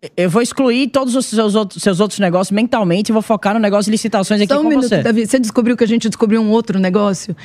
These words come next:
Speaker 2: Porque ele, por si só, é consultor financeiro. Ele é um outro negócio já desde sempre.
Speaker 1: Então, Clyde ponto com é o consultor
Speaker 2: É.
Speaker 1: financeiro, sabe? Dos outros, de todos os negócios. Mas, enfim, voltando aqui pra licitação.
Speaker 2: <laughs>
Speaker 1: Me diz o seguinte:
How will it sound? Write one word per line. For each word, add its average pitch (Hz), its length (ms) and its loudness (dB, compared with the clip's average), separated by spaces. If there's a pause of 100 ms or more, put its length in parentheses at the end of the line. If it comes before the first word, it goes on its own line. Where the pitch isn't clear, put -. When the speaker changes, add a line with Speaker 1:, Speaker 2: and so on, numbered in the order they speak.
(200)
Speaker 2:
Porque 226 300 2
ele, 285 260 2
por 254 180 -2
si 226 140 -2
só, 247 160 -2
é 247 80 -2
consultor 240 440 -2
financeiro. 247 520 -2 (560)
Ele 254 280 2
é 269 80 0
um 262 100 2
outro 285 360 -2
negócio 240 420 -2
já 233 300 -2 (120)
desde 254 380 0
sempre. 226 300 -2
Speaker 1:
Então, 220 240 0
Clyde 220 360 -2
ponto 202 200 2 (120)
com 226 240 2
é 202 160 0
o 262 80 0
consultor 247 380 0
Speaker 2:
É. 392 160 -2
Speaker 1:
financeiro, 214 340 0
sabe? 160 360 0
Dos 208 280 0
outros, 226 240 -2
de 185 60 -4
todos 220 160 -2
os 233 80 0
negócios. 165 420 0 (300)
Mas, 202 240 2
enfim, 208 260 0
voltando 214 360 0
aqui 226 160 0
pra 220 100 -4
licitação. 208 680 0 (180)
Speaker 2:
<laughs> - 280 -20
Speaker 1:
Me 202 100 2
diz 269 200 2
o 311 40 2
seguinte: 190 460 0